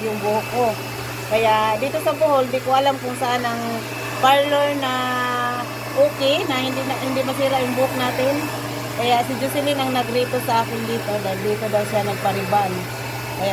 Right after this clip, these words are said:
ayan, nagrito. Pinaritat-, pinaritats ko na yung buhok ko dahil nasagwaan na ako na hindi ko na maintindihan yung kulay. Gahalo na yung kulay na itim at saka gold ba yun? And hindi ko alam kung anong kinalabasan nun. Kaya, ayan.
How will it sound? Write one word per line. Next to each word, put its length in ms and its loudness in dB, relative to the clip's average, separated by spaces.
ayan, 180 2
nagrito. 460 -4
Pinaritat-, 600 0
pinaritats 640 2
ko 80 0
na 160 0
yung 80 -2
buhok 240 2
ko 80 2
dahil 240 2
nasagwaan 600 4
na 160 2
ako 180 -2
na 120 0
hindi 160 -2
ko 160 0
na 60 0
maintindihan 420 2
yung 160 -2
kulay. 320 6
Gahalo 640 0
na 80 -2
yung 240 -2
kulay 320 0
na 160 0
itim 320 0
at 160 -2
saka 260 2
gold 320 2
ba 80 0
yun? 200 6
And 120 -4
hindi 320 -2
ko 120 2
alam 200 2
kung 160 0
anong 200 -4
kinalabasan 640 2
nun. 240 -2
Kaya, 200 2
ayan. 200 2